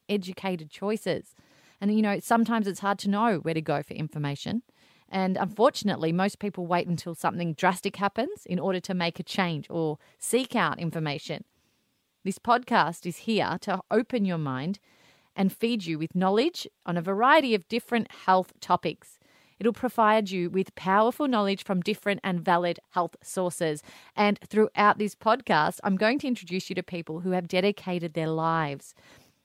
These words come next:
to a specific way of living to their maximum capabilities. When you hear their stories, like I did, there are things that they say that just cannot be unheard and they cannot be ignored. You'll be inspired to take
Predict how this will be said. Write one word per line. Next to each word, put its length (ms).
to 280
a 180
specific 680
way 200
of 140
living 400
to 100
their 140
maximum 680
capabilities. 920
When 120
you 140
hear 260
their 140
stories, 720
like 340
I 160
did, 300
there 220
are 80
things 320
that 120
they 140
say 460
that 180
just 320
cannot 420
be 240
unheard 540
and 160
they 80
cannot 360
be 140
ignored. 440
You'll 140
be 80
inspired 560
to 100
take 240